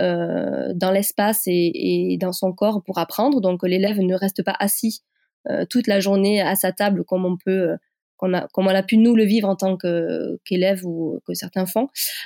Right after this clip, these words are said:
Alors moi, j'ai, j'ai commencé, euh, il y a quelques années, euh, j'ai été, euh, influencée, entre guillemets, par des enseignantes, euh, pa-, pareil, qui partageaient, euh, leur expérience. J'ai trouvé ça très bien, mais, euh, je, je n'ai pas continué parce que, euh, de un, je me suis pas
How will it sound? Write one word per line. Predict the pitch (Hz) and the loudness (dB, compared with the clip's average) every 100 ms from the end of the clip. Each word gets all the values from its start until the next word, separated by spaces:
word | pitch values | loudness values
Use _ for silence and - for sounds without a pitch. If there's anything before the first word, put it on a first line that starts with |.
| - | 0
Alors | 190 | 2
moi, | 202 | 4
j'ai, | 247 - | 2 2
j'ai | - 233 | 0 0
commencé, | 240 247 240 - 254 247 | 2 2 2 0 2 2
euh, | 220 185 | 4 4
il | |
y | 185 | 2
a | |
quelques | 190 214 214 | 0 -2 0
années, | 202 202 214 220 | 2 2 4 4
euh, | 180 | 2
j'ai | 180 | 2
été, | 180 - 214 | 0 0 0
euh, | 185 165 - | 2 0 0
influencée, | 220 214 214 208 214 - 240 | -2 0 0 0 0 -2 -2
entre | 196 185 196 | -4 -4 -4
guillemets, | 180 190 202 | 0 0 0
par | 196 180 175 | 0 -4 -2
des | 180 | 0
enseignantes, | 190 190 196 208 214 | 0 2 2 0 0
euh, | 180 170 - | -2 -2 -6
pa-, | - - | -10 -2
pareil, | 196 226 | 0 0
qui | 226 202 | 0 -2
partageaient, | 185 190 190 208 240 - - - | -2 0 0 0 -2 -6 -18 -4
euh, | 190 | 0
leur | 190 208 | 2 2
expérience. | 220 196 196 214 311 208 | 0 0 2 2 2 -2
J'ai | 185 | -4
trouvé | - 208 | -2 0
ça | 214 214 | 0 0
très | 208 - | 0 0
bien, | 214 226 269 - - - - _ | 2 2 0 -2 -10 -10 -16 _
mais, | 208 240 | 2 4
euh, | 233 | 4
je, | 202 226 | 2 2
je | 202 | 2
n'ai | 233 | 2
pas | 220 247 | 2 2
continué | 254 - 247 247 285 | 0 2 2 4 2
parce | 233 - - | 0 -2 -2
que, | 247 | 2
euh, | 247 202 190 190 185 | 4 4 4 4 2
de | 185 - | 0 0
un, | 233 240 | 0 0
je | 214 | 2
me | 202 | 2
suis | 190 - | 0 -2
pas | 202 | -2